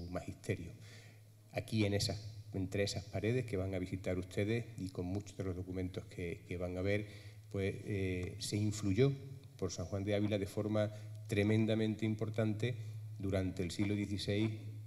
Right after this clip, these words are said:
en personas que conformaron opiniones que influyeron en la historia del mundo entero. Y eso se hizo desde Montilla.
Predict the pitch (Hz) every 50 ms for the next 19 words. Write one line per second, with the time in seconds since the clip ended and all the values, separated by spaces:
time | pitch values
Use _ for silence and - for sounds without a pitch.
0 | - - - 104 101 95 - 101 - - 117 123 127 127 - 120 110 - 107 104
1 | - 101 95 101 110 110 117 123 123 120 117 120 117 120 120 117 123 123 120 -
2 | 110 101 98 - 101 92 107 110 110 117 120 120 110 101 95 92 95 - - 107
3 | 113 117 110 107 101 101 104 113 113 110 101 104 104 104 104 - 117 90 80 -
4 | - - - - - - - - - - - - - - - 107 104 107 104 -
5 | 123 120 - - - - - - 107 104 104 - - 98 98 98 90 92 92 90
6 | 87 87 - 127 117 92 87 85